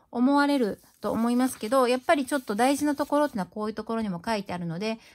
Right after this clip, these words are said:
ある程度、あ、これ用があるから編めるわ、じゃなくて、ここも見て、どんなゲージで編んでいかなきゃなんないのかなとか、そういうふうに、あの、どのサイズが合うのかなっていうのをちょっと練習したり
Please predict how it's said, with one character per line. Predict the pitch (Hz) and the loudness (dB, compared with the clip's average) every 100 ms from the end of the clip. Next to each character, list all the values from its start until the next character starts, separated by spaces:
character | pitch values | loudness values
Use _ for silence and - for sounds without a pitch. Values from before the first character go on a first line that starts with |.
| - | -6
あ | 269 | -2
る | 254 233 | -2 -2
程 | 196 185 | -4 -2
度、 | 220 190 - - | -2 -2 -6 -14
あ、 | 214 | -12
こ | 214 285 | -4 0
れ | 311 | 2
用 | 311 311 | 0 2
が | 302 | 0
あ | |
る | 302 | 0
か | 254 | -2
ら | 196 - | -4 -2
編 | 226 | -2
め | 233 | -2
る | 196 | -2
わ、 | 196 214 | -2 -2
じ | 196 | -4
ゃ | |
な | 185 | -6
く | - 170 | -6 -8
て、 | 214 196 | -6 -6
こ | - 214 | -8 -6
こ | 240 | -2
も | 233 | 2
見 | 233 247 | 2 2
て、 | 247 208 - _ - | 0 -2 -6 _ -2
ど | 302 | -2
ん | 392 | 0
な | 302 | 0
ゲ | 202 202 | 0 0
ー | |
ジ | 196 190 | -2 -4
で | 185 | -4
編 | 208 196 | -2 -2
ん | |
で | 175 | -4
い | |
か | 175 | -4
な | 185 180 | -4 -4
き | 165 | -4
ゃ | |
な | 175 | -4
ん | 180 | -2
な | 170 | -2
い | 160 | -4
の | 156 | -6
か | 147 | -8
な | 151 | -8
と | 147 | -10
か、 | 139 135 - _ - - - _ | -12 -12 -14 _ -20 -20 -20 _
そ | - - 262 | -10 -2 0
う | |
い | |
う | 262 | 2
ふ | 262 | 2
う | |
に、 | 208 180 170 - _ - | 2 -2 -4 -10 _ -8
あ | 196 | -6
の、 | 190 185 180 - _ _ _ _ _ _ _ _ _ _ _ _ _ _ - | -4 -4 -6 -10 _ _ _ _ _ _ _ _ _ _ _ _ _ _ -6
ど | 277 | -2
の | 339 | 0
サ | 240 202 | 0 -2
イ | 180 | -2
ズ | 170 | -2
が | 170 - | -4 -2
合 | 190 | -4
う | 170 | -4
の | 156 | -6
か | 156 | -10
な | 151 | -12
っ | - | -10
て | 247 | -6
い | |
う | 285 | -4
の | 285 | -4
を | |
ち | 254 | -4
ょ | 233 | -6
っ | |
と | 185 | -6
練 | 175 185 | -4 -6
習 | 180 180 170 - | -6 -8 -10 -12
し | - | -10
た | 202 | -6
り | 170 | -4